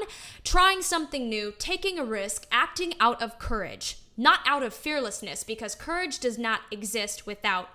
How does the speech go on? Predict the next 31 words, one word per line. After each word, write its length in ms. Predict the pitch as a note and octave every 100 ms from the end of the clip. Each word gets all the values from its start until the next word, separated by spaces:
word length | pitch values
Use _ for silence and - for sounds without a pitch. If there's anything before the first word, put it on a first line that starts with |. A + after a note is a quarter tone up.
| -
fear, 340 | - B3+ E3+ - - _ _ _ _ _ _ _
but 100 | A#3+
in 80 | G#3
spite 580 | - - - B3 B3 A3
of 140 | G3+
our 140 | F3+
fear. 320 | F#3+ G3 G#2+ - _ _ _ _ _ _ _ _
Fear 280 | - F4 F4+
will 180 | D4 C4+
always 400 | A3 A3+ G#3 G#3
be 140 | G3+
present. 600 | - F3 - G#2 - - - _ _ _ _ _ _ -
So 180 | - B3+
when 160 | B3+ C#4
you 100 | F4
feel 300 | - D#4 D#4
the 80 | B3+
fear 260 | B3+ B3
of 140 | A3+ G3
doing 220 | A3 A3
something 420 | - A3+ G#3+ F#3+
new 240 | G3 G#3
or 180 | A#3 G#3 -
unknown 480 | G#3 G#3+ F#3+ G3
start 240 | G#3+ A3 F#3
to 60 | -
cloud 500 | - F#3+ G3 G3+ G3+
the 140 | G3+
air 180 | G3 F#3+
around 380 | F3+ F3+ G3+ A3
you, 260 | C#4 F4